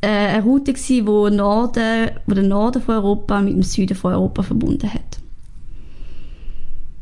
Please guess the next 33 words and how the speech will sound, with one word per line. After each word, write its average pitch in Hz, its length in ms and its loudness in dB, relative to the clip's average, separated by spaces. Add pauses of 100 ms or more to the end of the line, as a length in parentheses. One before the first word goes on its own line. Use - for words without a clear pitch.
(720)
Und 262 440 0
ja, 202 260 2
die 202 100 -2
Grafen 226 420 0
und 240 140 2
Gräfinnen 240 480 2
von 226 140 0
Savoyen 226 500 2
haben 220 180 2
im 214 120 2
Gegenzug 262 800 2
zu - 120 0
dem, 214 280 2
dass 202 180 2
sie 208 120 2
halt 190 180 2
Wegzoll 226 420 2
genommen 233 300 2
haben, 214 180 2
dann 202 300 2
für 202 140 0
die - 100 -2
Sicherheit 220 500 2
und 196 180 2
den 196 60 0
Unterhalt 202 480 2
von 175 140 0
dieser 185 240 0
Strasse - 800 -2 (360)
sich - 220 -2
um 202 100 2
das 139 300 -2
gekümmert. - 640 -4